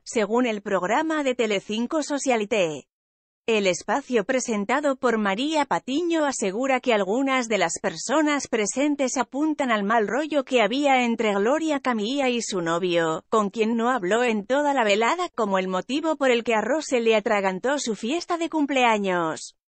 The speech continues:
La influencer lucía para la ocasión un mini vestido con estampado floral combinado con una blazer negra.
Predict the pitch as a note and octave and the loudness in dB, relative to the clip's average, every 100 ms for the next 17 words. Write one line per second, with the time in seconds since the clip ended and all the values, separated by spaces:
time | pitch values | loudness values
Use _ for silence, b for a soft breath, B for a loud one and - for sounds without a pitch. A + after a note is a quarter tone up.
0 | _ _ _ - A#3 A3 G3 - F3+ G3+ | _ _ _ -4 0 0 0 -4 -2 0
1 | C#4 C4 A#3+ G#3 G3 - D4 E4 D4+ C4 | -2 -2 -2 -2 -2 -2 0 2 0 2
2 | A#3+ A#3 G#3+ G#3 F3+ - A3 A#3+ A#3+ C4 | 2 4 4 2 -2 0 0 2 0 0
3 | B3 D4+ C#4 A3+ F#3 - D4+ D4 C4 A3 | 2 4 2 0 -2 -4 -4 -2 0 0
4 | G3 - F#3+ E3+ G#3+ C4+ B3+ - G#3 G#3+ | 0 0 -2 0 0 0 -2 0 2 2
5 | B3+ C4 G#3+ F#3+ F3+ G#3 E4+ E4+ - G3 | 0 0 -2 -2 0 0 0 -2 -2 -2
6 | A3 D#4 D#4+ D4 C4 B3+ - D#4 D4+ B3 | 0 0 0 0 2 0 0 -2 0 -2
7 | A3 F3+ E3+ D#3 | -2 -2 -2 -4